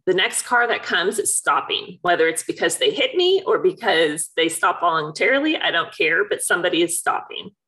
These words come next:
Um, and it was a, it was a truck, and he did stop. Um, it was a young kid. He was also a teenager. Um, I, I don't remember what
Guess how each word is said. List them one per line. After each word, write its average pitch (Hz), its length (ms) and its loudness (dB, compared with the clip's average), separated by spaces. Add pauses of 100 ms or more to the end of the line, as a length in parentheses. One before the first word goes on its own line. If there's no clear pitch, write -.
(460)
Um, - 480 -2 (100)
and 160 300 0
it 165 120 2
was 170 200 2
a, - 360 0
it 143 40 2
was 160 160 0
a 208 60 4
truck, 139 440 -2
and 131 380 -2
he 160 180 -2
did 160 320 0
stop. 120 480 0 (340)
Um, 143 280 -2
it - 100 -2
was 151 160 -2
a 160 80 4
young 165 280 0
kid. 165 420 0
He - 160 -2
was 160 160 -2
also 151 320 0
a 156 60 0
teenager. 151 680 -2 (640)
Um, 143 720 -2 (1000)
I, 143 380 2 (480)
I 147 280 -2 (100)
don't 202 220 4
remember 160 460 2
what 151 400 0